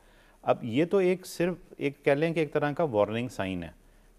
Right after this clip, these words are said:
कि अब वो किस वजह से है, वो किसी भी वजह से हो सकती है कि sciatic नर्व किसी भी जगह पे मोरों से निकलते हुए दब रही है, ये डिस्क की वजह से हो सकती है, आपके किसी और वजह से कि कोई खुदा न खास्ता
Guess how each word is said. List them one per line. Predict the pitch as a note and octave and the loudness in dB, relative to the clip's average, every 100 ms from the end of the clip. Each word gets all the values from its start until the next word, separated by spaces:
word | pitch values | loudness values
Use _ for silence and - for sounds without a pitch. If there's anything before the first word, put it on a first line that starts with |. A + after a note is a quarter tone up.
| - | 0
कि | C3+ C#3 - | 0 0 0
अब | B2+ | 2
वो | D3 | 0
किस | - G#3+ F#3+ | -2 -2 0
वजह | D#3+ D#3 | 6 6
से | D#3 D3+ | 6 2
है, | C#3+ D3 | 4 2
वो | C#3+ | 0
किसी | - A#2 C#3+ | -4 -6 -4
भी | D#3 | 2
वजह | C#3+ C3 | 4 4
से | B2 C3+ | 2 0
हो | A#2 | -2
सकती | A#2 - A#2+ | -2 -6 -4
है | A#2+ A#2+ | 0 0
कि | A#2+ | -2
sciatic | A2 A2 G#2 A#2 | 0 0 0 -2
नर्व | A2+ A2+ | 0 0
किसी | - - D#3 | -2 -8 -4
भी | D3 | -2
जगह | A#2+ A2 A2 | 0 2 2
पे | - A#2+ C#3 - _ _ - | 2 -2 -4 -16 _ _ -8
मोरों | G2+ G#2 A#2 A#2+ A#2 - - | -2 2 2 0 -4 -12 -8
से | B2 | -4
निकलते | A2 G#2+ G2+ A#2+ | -2 -2 0 0
हुए | A#2 A2+ | 0 2
दब | F#2 F#2 | 0 0
रही | A#2 A#2+ | 0 -2
है, | C3 C#3 _ - _ _ - | -4 -8 _ -20 _ _ -4
ये | G2+ | -2
डिस्क | F2 F#3+ - | 0 -2 0
की | |
वजह | B2 B2 A#2+ | 0 4 4
से | C3 | 2
हो | B2 | -2
सकती | A#2 B2+ - B2+ | -2 -6 -8 -8
है, | B2+ C#3+ - | -8 -8 -4
आपके | G2 - A2 G#2+ G#2 | -4 -2 0 2 2
किसी | G2 - - G#2+ | 0 -8 -6 -2
और | F#2+ G2+ | 2 2
वजह | A2 A2+ A2+ | 2 2 0
से | B2 A2+ | 0 -6
कि | A#2 | -6
कोई | G#2 A2 G#2 | -4 -2 0
खुदा | G#2 G2 G2 | -2 -4 -4
न | G2+ | -4
खास्ता | G2+ G2+ - G#2 F#2+ | -2 -2 0 -4 -4